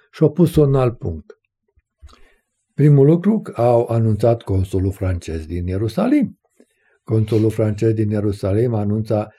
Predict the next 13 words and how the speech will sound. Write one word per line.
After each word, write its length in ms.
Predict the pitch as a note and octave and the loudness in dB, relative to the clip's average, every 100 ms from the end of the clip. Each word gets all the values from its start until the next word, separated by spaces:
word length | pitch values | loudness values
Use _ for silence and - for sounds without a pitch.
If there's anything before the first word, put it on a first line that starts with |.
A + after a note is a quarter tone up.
| _ | _
ambasadorul 840 | - F#2+ F#2+ F#2 G2 E2 F#2 G2 G2+ | -8 -4 -4 -4 -4 -4 -2 -2 -2
de 120 | F#2+ | -2
la 140 | G#2 | -2
Istanbul. 640 | C3+ C3+ - - B3 F#2 G2 | -2 -4 -2 -2 0 -2 -4
Ambasadorul 720 | G2 G2+ G2 F#2+ F#2+ A2 G#2 | -4 -2 -4 -6 -4 -2 -2
de 100 | G2+ | -2
la 180 | G2 G#2 - _ _ _ | -4 -4 -8 _ _ _
Istanbul 600 | F#2+ E2+ A#2+ B2+ C3 B2+ | -8 -4 -4 -2 0 0
anunță 680 | G#2 G2 G#2+ G#2+ A2 A#2 - _ _ | -2 -2 -4 -2 -2 -2 -8 _ _
guvernul 640 | A2 A#2 G#2+ A2 G#2+ A#2 | -4 0 2 2 2 0
francez. 680 | A2 F3 G3+ G3 A#3 D#3+ - _ _ _ _ _ _ _ _ _ | 2 4 4 6 4 4 0 _ _ _ _ _ _ _ _ _
Scandal 640 | - - F#2+ F#2 G#2 A#2 | -20 -8 -4 -2 2 0
teribil. 640 | A#2 F3 F#3+ G3+ A#2 F2 | 2 4 6 6 4 -4